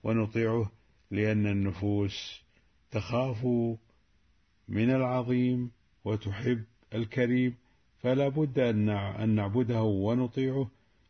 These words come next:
لأنه لا أعظم منه ولا أكرم منه.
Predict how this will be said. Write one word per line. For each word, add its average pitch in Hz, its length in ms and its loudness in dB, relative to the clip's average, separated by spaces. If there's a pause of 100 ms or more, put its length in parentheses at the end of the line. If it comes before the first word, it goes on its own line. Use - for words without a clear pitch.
لأنه 113 440 4
لا 123 200 2
أعظم 110 460 2
منه 110 320 0 (440)
ولا 107 460 0
أكرم 113 640 -2
منه. 87 260 -2